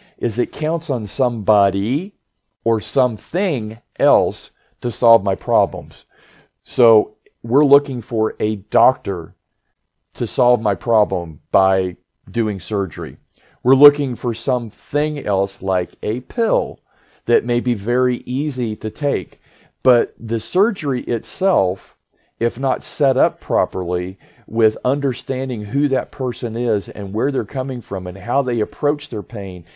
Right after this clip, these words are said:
and how they approach life in general, you could have a situation where, uh,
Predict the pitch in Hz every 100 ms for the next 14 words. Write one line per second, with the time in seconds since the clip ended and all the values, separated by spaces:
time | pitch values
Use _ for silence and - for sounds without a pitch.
0 | _ 110 104 120 147 139 107 117 107 -
1 | 92 95 185 - 95 87 107 175 151 85
2 | - _ _ _ _ _ _ 120 165 165
3 | 131 120 160 160 110 101 117 - 139 -
4 | 113 117 143 113 104 104 _ _ - 110
5 | 110 107 104 - 107 101 98